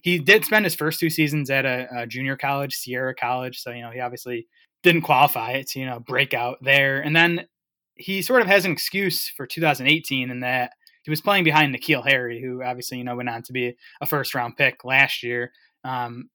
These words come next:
Aiyuk did finish second on that Arizona State team in yards and touchdowns, but,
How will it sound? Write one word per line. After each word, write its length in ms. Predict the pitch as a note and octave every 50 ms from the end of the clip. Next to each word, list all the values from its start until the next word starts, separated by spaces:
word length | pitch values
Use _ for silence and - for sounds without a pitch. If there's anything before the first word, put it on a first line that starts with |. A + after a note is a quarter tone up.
| -
Aiyuk 260 | D3 D3+ D#3+ D#3 D3+ -
did 200 | - D3+ D3 -
finish 340 | - D#3 D3 C#3 B2+ -
second 460 | - - C#3+ B2+ C#3 - C3+ B2+ C3+ - _ _ _ _
on 180 | - C#3 C#3 C3+
that 160 | C3 C3 C3
Arizona 420 | C3 C3 C3 B2 B2+ C3 B2+ B2+ B2+
State 320 | - - C#3+ C3+ C3 C3
team 240 | - C3+ B2+ B2+ B2
in 140 | B2 A#2 A#2
yards 340 | A#2+ A2+ B2 B2 B2 B2
and 80 | B2 A#2+
touchdowns, 540 | - C3 B2+ - - - B2 B2 B2 A#2+ A#2
but, 240 | - B2 A#2+ B2+